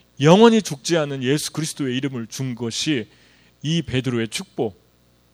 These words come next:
베드로가 선택받은 하나님의 특권을 누렸던 사람이라는 거예요.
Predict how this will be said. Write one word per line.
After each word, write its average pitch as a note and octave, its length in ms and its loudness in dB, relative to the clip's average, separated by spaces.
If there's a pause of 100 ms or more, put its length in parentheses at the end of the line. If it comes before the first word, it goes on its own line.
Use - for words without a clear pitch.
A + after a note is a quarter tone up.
(160)
베드로가 B2 400 -2
선택받은 E3+ 800 -2
하나님의 F#3+ 640 -4
특권을 G#3+ 420 -2
누렸던 A#2 380 -6
사람이라는 G#2+ 500 -10
거예요. A#2 160 -20